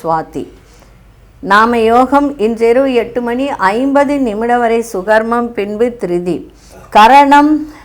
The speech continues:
பிற்பகல் ஒரு மணி நாற்பத்தி இரண்டு நிமிடம் வரை கௌளவ கரணம், பின்பு தைத்துல கரணம். அமிர்தாதி யோகம்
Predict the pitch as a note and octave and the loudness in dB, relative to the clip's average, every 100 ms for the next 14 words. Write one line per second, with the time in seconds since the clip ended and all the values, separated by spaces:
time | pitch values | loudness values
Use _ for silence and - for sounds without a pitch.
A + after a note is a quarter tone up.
0 | - A3+ A#3 C4 C4 C4+ A#3+ A#3 B3 B3+ | -4 -4 0 0 2 0 0 0 -2 -2
1 | C4 C4 G#3 G#3+ A3+ A#3 A#3+ B3+ A3+ G#3 | -2 0 0 0 -2 -6 -6 -4 -2 -2
2 | A#3+ A#3+ A#3+ G#3 G#3+ A#3 G#3+ G#3+ A3 G3+ | -2 -2 -4 -6 -2 0 0 -2 -4 -2
3 | G3+ A3+ A3+ A3 G3 G3+ G#3 A3 G#3 F#3+ | 0 0 0 -2 -4 -4 -4 -8 -10 -10
4 | G#3 A#3 G3+ F#3+ F#3+ G#3 G3 F#3 D#3 D#3+ | -8 -6 -6 -6 -8 -8 -4 -4 -4 -6
5 | D3 - - - _ F#3+ A3+ A#3+ B3 B3 | -10 -14 -20 -20 _ -2 0 2 4 6
6 | B3+ C4+ A#3 G#3+ G#3+ A#3 A#3+ | 4 2 2 2 2 0 -2